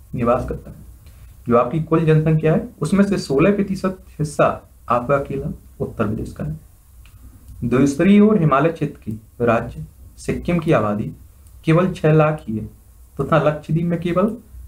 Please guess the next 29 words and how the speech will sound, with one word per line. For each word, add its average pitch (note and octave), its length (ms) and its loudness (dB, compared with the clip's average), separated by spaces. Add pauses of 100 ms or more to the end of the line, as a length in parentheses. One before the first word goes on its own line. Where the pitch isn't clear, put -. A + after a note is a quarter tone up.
(240)
चौसठ D#3 420 2
हजार F#3 260 2
चार A2+ 260 0
सौ C3+ 200 -8 (520)
उनतीस B2+ 500 0
हजार D3+ 220 4
लोग D#3 500 -2
निवास A2 340 -2
करते - 240 -10
हैं। - 160 -16 (3250)
भारत D3+ 420 2
की G#3 120 2
लगभग F#3+ 400 4
आधी C3+ 260 0
आबादी A2+ 320 -2 (100)
केवल D3 260 0
पांच D#3 280 0
राज्यों B2 320 -2
में C#3 120 -2
निवास A#2 260 0
करती - 260 -10
है। - 120 -16 (420)
ये A#2+ 80 0
कौन C3 220 2
कौन E3+ 140 4
से F3 140 0
राज्य E3 200 2
हैं D#3+ 80 0
आपके? E3 240 -4